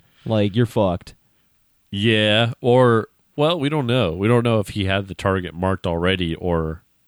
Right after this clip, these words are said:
Speaker 2: is it on site, you know?
Speaker 1: I think it's on site because he's just minding his own business, and, like, you see him, like, look at, uh,
Speaker 2: Then why is
Speaker 1: Tara.
Speaker 2: why is he doing the cat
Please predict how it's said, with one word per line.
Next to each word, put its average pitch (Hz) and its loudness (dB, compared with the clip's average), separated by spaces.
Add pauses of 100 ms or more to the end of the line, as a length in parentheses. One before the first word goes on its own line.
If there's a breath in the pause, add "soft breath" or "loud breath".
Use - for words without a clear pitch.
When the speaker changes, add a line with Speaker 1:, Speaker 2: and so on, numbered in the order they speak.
Speaker 2:
is 82 -6
it 87 -4
on 78 -6
site, 82 -4 (360)
you 82 -12
know? 80 -12 (240)
Speaker 1:
I 143 0
think 196 0
it's 131 0
on 101 -2
site 98 -4
because 123 -4
he's 139 0
just 135 -4
minding 117 -2
his 113 0
own 107 -2
business, 110 -4
and, 101 -8
like, 98 -12
you 113 -8
see 113 -10
him, 107 -6
like, 95 -8
look 104 -10
at, 92 -6
uh, 87 -8 (120)
Speaker 2:
Then 117 -2
why 139 2
is 156 0
Speaker 1:
Tara. 98 -4
Speaker 2:
why 131 0
is 147 0
he 156 0
doing 151 2
the 131 -2
cat 143 -2